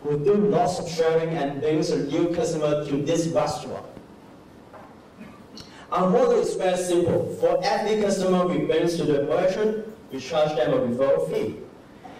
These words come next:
And while we get more and more transaction database, we can even sell the data to the F M C G company and also the shopping mall. Right now, we are doing a lots of partnership with the marketing agency and the P R agency,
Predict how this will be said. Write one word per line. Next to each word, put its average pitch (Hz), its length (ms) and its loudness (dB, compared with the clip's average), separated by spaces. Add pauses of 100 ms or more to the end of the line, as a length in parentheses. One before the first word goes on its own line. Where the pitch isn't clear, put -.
(140)
And 190 600 0
while 220 360 2
we 202 160 0
get 156 320 0
more 170 180 4
and - 200 0
more 180 220 2
transaction 180 680 -2
database, 202 880 2
we - 100 -4
can - 220 0
even 170 240 2
sell 147 420 2
the - 60 -4
data 170 380 2
to 147 60 -2
the - 220 -2
F 143 140 2
M 143 140 0
C 143 240 -2
G 135 120 0
company 131 600 -4
and - 180 -2
also 143 300 2
the - 100 2
shopping 131 380 0
mall. - 340 -2 (1400)
Right 202 180 4
now, 208 240 2
we 185 140 0
are 180 160 2
doing 190 320 2
a - 20 2
lots 160 260 0
of - 200 -2
partnership 165 520 2
with 160 140 2
the 151 120 0
marketing 156 500 2
agency 139 600 0 (300)
and 147 260 0
the - 80 -4
P 165 120 2
R 156 340 2
agency, 131 560 -2